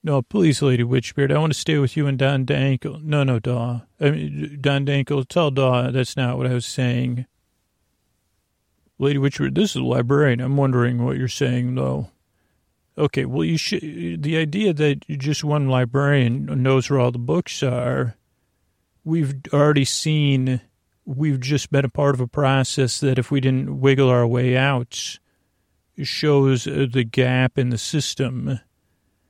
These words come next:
And again, we're not gonna judge who came up with the system or what at this point, but that the book beast should be hel-, if we give the book beast what it wants, it would just help in the library.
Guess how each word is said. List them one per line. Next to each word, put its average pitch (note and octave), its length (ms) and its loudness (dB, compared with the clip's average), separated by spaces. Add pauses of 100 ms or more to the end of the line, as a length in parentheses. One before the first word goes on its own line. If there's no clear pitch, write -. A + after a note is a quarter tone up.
(580)
And B2+ 640 2
again, C3 360 0
we're B2+ 80 -2
not B2+ 180 0
gonna C3 160 0
judge B2 560 2
who C3+ 300 -2
came C3 200 0
up B2 120 -2
with B2+ 80 -6
the B2+ 40 0
system C3 400 -4
or B2 80 2
what C3 220 4
at A#2+ 120 0
this D3+ 200 0
point, B2 460 0
but C#3 240 0
that C3+ 180 0
the C3 80 0
book C#3 400 0
beast - 600 -2 (1080)
should - 240 -6
be C3 140 2
hel-, D3 400 0
if D#3 180 -4
we D#3+ 80 2
give E3+ 200 2
the D#3 40 2
book E3 240 0
beast - 240 -2
what D3+ 140 2
it C3+ 80 0
wants, D3+ 300 0
it - 20 0
would C3+ 160 -2
just B2+ 220 -2
help C#3 320 2
in C#3 100 2
the B2+ 80 0
library. B2+ 960 2